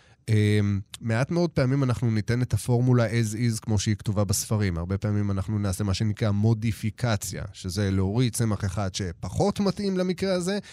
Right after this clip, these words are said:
ונוסיף צמח אחר שיותר, או נשחק עם המינונים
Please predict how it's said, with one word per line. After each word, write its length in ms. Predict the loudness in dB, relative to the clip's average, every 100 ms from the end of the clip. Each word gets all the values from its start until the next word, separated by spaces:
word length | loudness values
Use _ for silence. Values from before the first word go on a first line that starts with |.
| -20 -10
ונוסיף 760 | -2 2 2 2 0 0 -2 -2
צמח 300 | -2 -2 -2
אחר 240 | -2 -2
שיותר, 460 | 0 -2 -2 0 2
או 120 | 2
נשחק 500 | 2 0 0 0 2
עם 120 | 2
המינונים 640 | 4 4 4 6 6 4